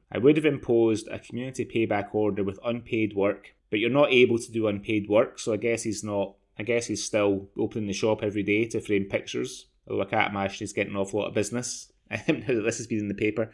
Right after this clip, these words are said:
He's been told to cough up five hundred pounds over what the judge termed a stupid offence,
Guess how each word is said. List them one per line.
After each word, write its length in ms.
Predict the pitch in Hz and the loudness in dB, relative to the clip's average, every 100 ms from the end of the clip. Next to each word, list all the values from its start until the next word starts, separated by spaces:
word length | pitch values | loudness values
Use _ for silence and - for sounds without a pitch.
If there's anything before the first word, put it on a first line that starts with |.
| - | -6
He's 140 | 120 | -2
been 180 | 127 120 | 0 2
told 320 | 156 160 156 | 4 6 6
to 120 | 156 107 | 2 -4
cough 440 | - - 180 - | 4 8 8 6
up 200 | 127 - | 2 0
five 340 | - 127 127 | -2 2 2
hundred 360 | 127 120 117 98 | 0 -2 -6 -2
pounds 680 | 147 143 135 131 120 - - | 4 4 2 -8 -12 -14 0
over 360 | 135 147 147 131 | 6 8 8 6
what 160 | 120 120 | 6 2
the 100 | 107 | 0
judge 460 | - 147 147 - | 6 6 4 -4
termed 560 | - 113 110 107 104 - _ _ _ _ | 0 2 2 0 -6 -12 _ _ _ _
a 80 | - | -8
stupid 540 | - - - 160 131 | -6 -4 -2 0 0
offence, 600 | 127 110 98 90 - - | 0 0 0 -2 -10 -12